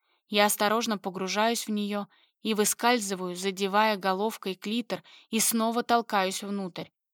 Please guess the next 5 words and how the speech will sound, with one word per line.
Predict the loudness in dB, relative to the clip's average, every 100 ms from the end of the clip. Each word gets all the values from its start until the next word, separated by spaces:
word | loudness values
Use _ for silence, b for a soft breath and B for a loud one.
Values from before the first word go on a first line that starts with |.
| _ _ _
Сумасшествие, | -4 2 4 4 2 0 -2 -4 -2
которое | -2 0 -2 -2
длится | -2 -4 -2 -2
и | -2 -4
длится. | -2 -2 -4 -6 -8